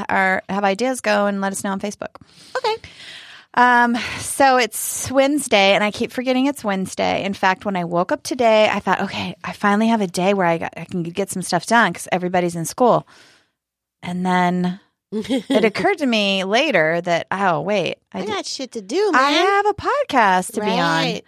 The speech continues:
Speaker 1: Yeah, I just, I'm kinda out of it.
Speaker 2: That's funny after two Monday week
Speaker 1: That,
Speaker 2: holidays.
Speaker 1: right, that I'd forget
Speaker 2: That
Speaker 1: it was Wednesday.
Speaker 2: Yeah, that you would have lost track of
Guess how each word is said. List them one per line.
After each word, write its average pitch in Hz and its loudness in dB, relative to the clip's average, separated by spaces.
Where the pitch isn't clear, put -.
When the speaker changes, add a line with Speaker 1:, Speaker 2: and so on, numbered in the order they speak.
Speaker 1:
Yeah, 320 0
I 302 0
just, 349 -8
I'm 311 -4
kinda 453 -4
out 262 4
of 349 0
it. - 0
Speaker 2:
That's 415 -6
funny 381 2
after 240 -4
two 247 -4
Monday 208 2
week 190 -12
Speaker 1:
That, 208 4
Speaker 2:
holidays. 180 0
Speaker 1:
right, 170 4
that 165 0
I'd 165 0
forget 160 -2
Speaker 2:
That - 0
Speaker 1:
it - -6
was 170 -6
Wednesday. 170 -4
Speaker 2:
Yeah, 220 0
that 180 -10
you 185 -10
would 180 -10
have 170 -12
lost 165 -6
track 180 -8
of - -18